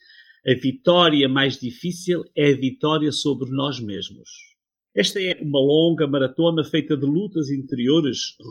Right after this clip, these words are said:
rumo ao sucesso ou ao insucesso. Na Grécia Antiga, de quatro em quatro anos realizavam-se os Jogos Olímpicos. Eram de tão grande importância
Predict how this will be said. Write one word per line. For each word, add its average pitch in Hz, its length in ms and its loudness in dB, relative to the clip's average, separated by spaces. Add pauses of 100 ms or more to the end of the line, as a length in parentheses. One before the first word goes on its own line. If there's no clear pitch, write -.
rumo 190 420 2
ao 185 140 4
sucesso 180 720 -6
ou 202 360 4
ao 190 300 -2
insucesso. 180 800 -8 (460)
Na 220 160 0
Grécia 214 360 2
Antiga, 127 540 -2 (580)
de 131 200 -10
quatro 165 280 -2
em 135 100 -2
quatro 131 400 -2
anos 135 240 0
realizavam-se 123 720 -2
os 113 80 -6
Jogos 120 320 -4
Olímpicos. 101 880 -10 (420)
Eram 123 480 -6
de 110 160 -20
tão 131 200 -6
grande 160 340 -4
importância 170 640 -2